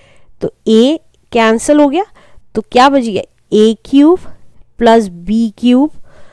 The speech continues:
प्लस सी क्यूब equals to three A B C। यही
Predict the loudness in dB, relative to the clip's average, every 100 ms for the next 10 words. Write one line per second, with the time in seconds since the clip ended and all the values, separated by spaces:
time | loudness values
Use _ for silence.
0 | _ -20 -14 -2 2 2 0 -10 -4 -2
1 | -4 -4 -2 0 -2 -10 -12 -4 0 0
2 | 0 -4 -6 -6 _ _ -20 -10 -4 -2
3 | -2 -6 -8 -4 -4 -4 -2 -2 -4 _
4 | -20 _ _ -18 -12 -8 -10 _ _ _
5 | _ -12 -6 0 2 2